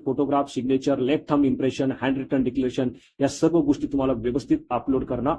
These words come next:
अनिवार्य असणार आहे. अप्लाय करण्याच्या अगोदर काही इम्पॉर्टंट पॉइंट्स दिलेले आहेत, ते तुम्ही या ठिकाणी व्यवस्थित वाचून घ्यायचे आहे. यामध्ये तुम्ही बघू शकता तुमचा फोटोग्राफ, सिग्नेचर, लेफ्ट थंब इम्प्रेशन,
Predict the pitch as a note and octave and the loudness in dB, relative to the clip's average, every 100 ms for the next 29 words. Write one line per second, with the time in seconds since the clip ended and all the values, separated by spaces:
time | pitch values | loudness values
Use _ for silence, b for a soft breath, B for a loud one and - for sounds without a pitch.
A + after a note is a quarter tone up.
0 | - B2+ C3 B2 A#2 - A2+ G#2+ - - | 0 2 4 2 0 -4 -6 -8 -10 -20
1 | _ _ _ - C3+ E3+ F3+ F3 F3 F3 | _ _ _ -2 4 6 4 2 2 2
2 | D3+ D#3+ D#3+ D#3 D3 C3+ - C3+ D3+ C#3+ | 2 2 2 2 2 2 0 0 0 -2
3 | - C3 C#3 - C3 C3+ C3 C3+ C3 B2+ | 0 0 0 0 0 2 2 0 -2 0
4 | B2+ B2+ B2+ B2+ A#2 A#2+ C#3 D3+ C#3 B2+ | 0 0 -2 -2 -2 -2 -2 -2 0 -2
5 | C#3 C3+ B2+ C3+ B2+ B2 B2+ B2+ B2+ B2+ | 2 2 2 0 0 0 0 0 -2 -2
6 | A#2 A#2+ C#3 C3 - B2+ B2 - _ C#3 | 0 -2 -2 -4 -2 0 0 -4 _ 0
7 | C3+ C3 C3+ C3+ C3 C3 C3 - A#2 B2 | 2 0 0 0 2 2 0 -2 -2 -2
8 | B2 C3 A#2+ B2+ B2+ C#3+ C3 A#2+ A#2+ B2 | 0 -2 0 -2 -2 0 0 0 0 -2
9 | C3+ | -2